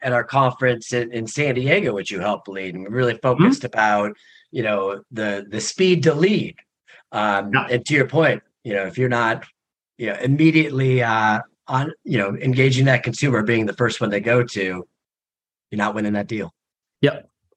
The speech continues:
Speaker 2: Yep, for sure. So question number two, hopefully everybody's not so shy this time around. Um,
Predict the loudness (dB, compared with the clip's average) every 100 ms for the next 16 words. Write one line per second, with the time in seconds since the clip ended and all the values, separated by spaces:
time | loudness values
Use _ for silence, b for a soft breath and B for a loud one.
0 | _ -2 0 -2 -4 -2 0 0 2 2
1 | 2 0 2 2 2 0 2 2 2 2
2 | 2 2 2 0 -2 -4 -6 -6 -8 -6
3 | -8 -8 -8 -8 -6 -6 -6 -6 -6 -6
4 | B B B B B 0 2 2 2 0
5 | -2